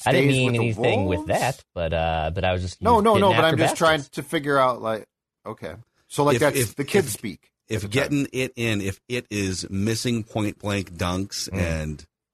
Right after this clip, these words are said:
Speaker 3: wide open threes,
Speaker 1: Mm-hmm.
Speaker 3: and
Speaker 2: Second
Speaker 3: then
Speaker 2: overall pick,
Speaker 3: playing
Speaker 2: right?
Speaker 3: overseas at some point, then he definitely
Speaker 1: Yeah.
Speaker 3: got it in.
Speaker 1: Well,
Speaker 2: Is that correct?
Speaker 1: interesting take because, uh, Phil Mackey says trading Derek Williams for Paul
Speaker 2: Oh, boy.
Speaker 1: Gasol would be one of the most short-sighted, stupidest trades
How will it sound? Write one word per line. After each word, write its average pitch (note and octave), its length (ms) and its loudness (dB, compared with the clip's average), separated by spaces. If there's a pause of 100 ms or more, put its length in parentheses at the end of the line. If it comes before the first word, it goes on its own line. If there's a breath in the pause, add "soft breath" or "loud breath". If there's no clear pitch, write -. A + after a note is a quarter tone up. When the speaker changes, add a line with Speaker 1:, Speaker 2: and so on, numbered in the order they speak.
(160)
Speaker 3:
wide F#2+ 200 0
open F#2+ 280 -4
threes, F#2+ 720 -4
Speaker 1:
Mm-hmm. F2+ 100 -4
Speaker 3:
and A2+ 220 -2
Speaker 2:
Second E3 180 0
Speaker 3:
then F#3 100 0
Speaker 2:
overall F3+ 300 2
pick, - 140 -4
Speaker 3:
playing G#2+ 180 2
Speaker 2:
right? G2+ 80 2
Speaker 3:
overseas G2 580 -2
at E2+ 120 -6
some D#2 200 -6
point, C#2 340 -14
then C2+ 300 -18
he D#2+ 60 -16
definitely F2 400 -6
Speaker 1:
Yeah. D#2+ 80 -2
Speaker 3:
got D#2 100 -6
it D2+ 80 -6
in. D2+ 220 -8 (280)
Speaker 1:
Well, C3 220 -2
Speaker 2:
Is C3 60 2
that A2+ 60 -2
correct? C#3+ 200 0
Speaker 1:
interesting F2+ 420 -6
take G#2 400 -4
because, F2 420 -6
uh, E2 360 0
Phil D3+ 260 -4
Mackey F#2 640 -2
says F2 380 -4
trading D#3+ 540 0
Derek A2+ 380 0
Williams G#2+ 380 0
for G2+ 140 -4
Paul F#2+ 320 0
Speaker 2:
Oh, G#2 40 2
boy. F#2+ 80 -2
Speaker 1:
Gasol D#2+ 520 0
would G#2+ 120 0
be A#2 120 2
one A#2 160 4
of A#2+ 40 2
the A#2 60 2
most A2 200 2
short-sighted, C#3+ 920 2
stupidest - 880 -2
trades A2+ 600 2